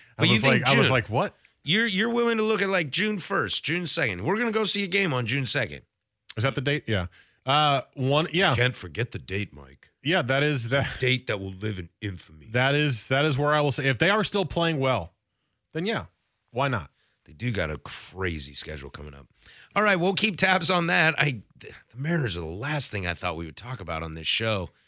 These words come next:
Speaker 1: in the early parts of the season, but I'm glad that's happened. I'm excited for them. So for you Mariner fans out there, enjoy it. If you're on a rebuild, that's fine, but at least have a bright spot in the beginning of your season. That's what I say. Positivity.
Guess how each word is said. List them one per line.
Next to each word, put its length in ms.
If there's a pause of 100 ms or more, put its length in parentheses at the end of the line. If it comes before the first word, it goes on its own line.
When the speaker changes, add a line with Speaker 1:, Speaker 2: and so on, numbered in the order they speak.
(160)
Speaker 1:
in 100
the 60
early 260
parts 260
of 60
the 60
season, 320
but 120
I'm 80
glad 240
that's 180
happened. 300
I'm 80
excited 360
for 80
them. 200
So 160
for 100
you 140
Mariner 300
fans 360
out 220
there, 300 (420)
enjoy 400
it. 200 (320)
If 120
you're 120
on 100
a 40
rebuild, 500
that's 200
fine, 460
but 100
at 80
least 220
have 160
a 40
bright 280
spot 300
in 60
the 60
beginning 380
of 60
your 120
season. 440
That's 260
what 100
I 140
say. 300
Positivity. 1000